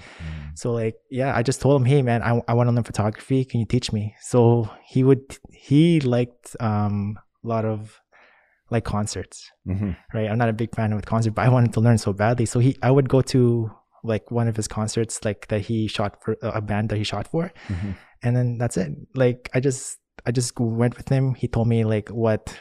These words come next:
Speaker 2: the, um, shutter, what aperture does, what I S O does,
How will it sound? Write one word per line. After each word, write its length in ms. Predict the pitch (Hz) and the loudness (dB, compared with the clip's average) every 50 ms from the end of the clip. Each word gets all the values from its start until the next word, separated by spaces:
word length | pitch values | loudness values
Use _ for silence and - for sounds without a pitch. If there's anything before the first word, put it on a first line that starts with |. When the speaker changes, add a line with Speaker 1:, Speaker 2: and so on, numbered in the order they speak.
| - - _ _ _ - - - 135 123 - _ _ - | -20 -20 _ _ _ -20 -18 -16 -16 -16 -16 _ _ 0
Speaker 2:
the, 200 | - 127 120 117 | 2 4 4 4
um, 340 | 113 113 110 113 104 113 113 | 4 2 2 2 0 0 -2
shutter, 520 | - - 120 120 117 120 117 117 117 120 | 0 2 2 4 4 6 6 6 4 4
what 240 | 113 117 110 107 - - - - | 2 0 -2 -2 -4 -8 -4 -2
aperture 360 | 110 110 - - - - 120 | -2 0 0 -2 0 0 0
does, 340 | 110 113 110 110 110 107 - - | 2 2 2 2 2 0 -2 -6
what 140 | - 104 - - - | -10 -10 -8 -6 -4
I 160 | 107 107 107 | -2 -2 0
S 140 | 98 - 120 | 0 0 2
O 100 | 117 117 | 2 2
does, 360 | 110 113 110 107 110 110 | 4 2 2 0 -2 -4